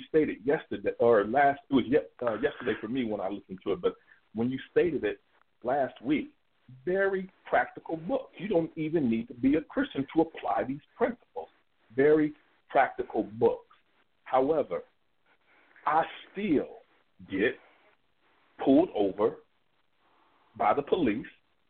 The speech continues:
for no apparent reason. When I was in Tulsa, Oklahoma, matter of fact, let me lay my quick backdrop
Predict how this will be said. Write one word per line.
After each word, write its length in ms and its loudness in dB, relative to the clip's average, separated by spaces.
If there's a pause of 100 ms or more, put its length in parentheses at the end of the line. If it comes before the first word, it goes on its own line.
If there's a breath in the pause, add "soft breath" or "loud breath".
(320)
for 100 -4
no 380 4
apparent 540 -4 (220)
reason. 440 -8 (840 soft breath)
When 160 4
I 80 8
was 180 2
in 180 -6
Tulsa, 260 -2
Oklahoma, 320 -4
matter 200 4
of 100 -8
fact, 280 0 (180 soft breath)
let 140 -6
me 200 4
lay 340 4
my 200 -2
quick 300 -6 (1300)
backdrop 600 0